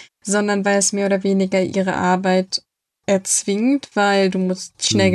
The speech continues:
Speaker 1: genug, sonst kriegst du Strafen. Und wenn du besonders schnell fährst, dann kriegst du noch so einen kleinen Bonus, weil halt von dem, was man so bezahlt bekommt, kann man eigentlich nicht leben. Von daher
Speaker 2: Ja,
Speaker 1: weiß
Speaker 2: aber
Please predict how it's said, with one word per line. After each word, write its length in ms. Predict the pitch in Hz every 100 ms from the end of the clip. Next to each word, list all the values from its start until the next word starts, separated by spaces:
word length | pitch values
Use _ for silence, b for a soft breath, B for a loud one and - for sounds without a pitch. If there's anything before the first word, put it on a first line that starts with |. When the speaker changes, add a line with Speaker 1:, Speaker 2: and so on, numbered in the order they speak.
| 185
Speaker 1:
genug, 120 | 247
sonst 240 | - 196 -
kriegst 260 | 196 -
du 60 | 190
Strafen. 480 | - 202 233 262 233
Und 80 |
wenn 120 | 208 202
du 60 |
besonders 400 | 185 185 349 226
schnell 320 | 190 196 180 185
fährst, 400 | - 254 294 - B B
dann 120 | - 202
kriegst 260 | - -
du 40 | 247
noch 160 | 233
so 100 | 233
einen 60 | 233
kleinen 320 | - 226 226
Bonus, 360 | 233 269 208 190
weil 180 | 202 196
halt 180 | 208 190
von 160 | 202
dem, 160 | 190 202
was 140 | 196
man 140 | 202 190
so 140 | 220
bezahlt 440 | 220 190 - 165 175
bekommt, 400 | 185 - 196 190
kann 100 | 202
man 100 | 190
eigentlich 260 | 180 185
nicht 200 | 190 185
leben. 240 | 226 196 170
Von 160 | 185
daher 280 | 180 185 190
Speaker 2:
Ja, 540 | 190 127 151 170 175 175
Speaker 1:
weiß 200 | 240 285
Speaker 2:
aber 180 | 285